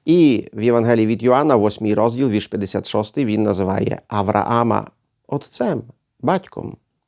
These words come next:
«Авраам, ваш батько, — каже Ісус, — сповнений був радощів, побачити день мій, і побачив, і втішився».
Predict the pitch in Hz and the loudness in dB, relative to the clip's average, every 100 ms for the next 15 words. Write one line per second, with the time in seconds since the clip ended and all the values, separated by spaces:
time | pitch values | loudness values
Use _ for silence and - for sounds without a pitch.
0 | _ _ - - - - 220 226 233 262 | _ _ -20 -20 -4 2 6 6 4 4
1 | 208 107 92 - _ _ - 127 113 117 | 0 -2 -6 -14 _ _ -2 0 2 0
2 | 175 180 - - - 98 98 101 98 - | 0 0 -4 -14 -12 -8 -4 -4 -4 -6
3 | 104 - - 175 165 135 117 104 143 202 | -6 -6 0 2 2 2 2 2 2 2
4 | 127 113 - 101 - _ _ 226 240 269 | 0 -2 -6 -8 -10 _ _ 4 4 4
5 | 277 185 190 170 233 208 143 110 95 - | 2 0 -2 0 0 0 2 2 0 -6
6 | _ _ _ 175 139 104 101 - 117 104 | _ _ _ 0 2 4 4 2 -2 -2
7 | - 247 - - - | -6 -10 -8 -12 -12